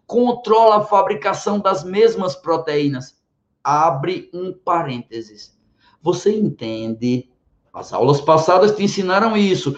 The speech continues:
Se não entende, volta pra playlist e assiste tudinho. Vou te dar uma dica legal. Tu vai gostar dessa dica.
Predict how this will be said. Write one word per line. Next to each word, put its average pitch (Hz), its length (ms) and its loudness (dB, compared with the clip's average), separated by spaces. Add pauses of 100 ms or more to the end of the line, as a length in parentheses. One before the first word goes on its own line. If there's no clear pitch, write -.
(140)
Se 202 140 -2
não 214 180 2
entende, 202 400 0
volta 202 480 4
pra 190 160 0
playlist 175 840 0
e 202 60 2
assiste 208 560 -2
tudinho. 147 680 -2 (960)
Vou 131 180 -10
te 151 100 -6
dar 127 200 -2
uma 165 240 -2
dica 131 680 -4 (400)
legal. 151 1000 4
Tu 147 240 -2
vai 170 180 0
gostar 175 560 0
dessa 190 240 -4
dica. 139 420 -4